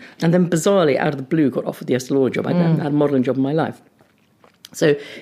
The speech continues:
Speaker 1: everything was really from that, and of course I still have it.
Speaker 2: Mm.
Speaker 1: So I'm twenty-four years into my contract, which has been
Speaker 2: Extraordinary.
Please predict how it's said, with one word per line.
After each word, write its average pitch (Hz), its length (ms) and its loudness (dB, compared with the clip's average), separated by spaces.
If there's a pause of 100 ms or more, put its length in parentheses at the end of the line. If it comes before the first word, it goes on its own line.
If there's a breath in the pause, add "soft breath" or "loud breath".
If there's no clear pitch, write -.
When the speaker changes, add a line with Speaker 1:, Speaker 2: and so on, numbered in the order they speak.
(100)
Speaker 1:
everything 196 300 2
was 143 140 0
really 143 140 4
from 143 140 -2
that, 135 120 2
and 139 60 -2
of 147 60 -4
course - 140 -4
I 139 60 -6
still - 180 -8
have 127 200 -2
it. 190 220 -8
Speaker 2:
Mm. 165 320 2
Speaker 1:
So 151 140 2
I'm 139 140 0
twenty-four 143 560 0
years 113 280 0
into - 220 -6
my 107 140 -2 (160)
contract, - 500 -6 (920 loud breath)
which - 140 -2
has - 100 -4
been - 160 2
Speaker 2:
Extraordinary. 139 800 0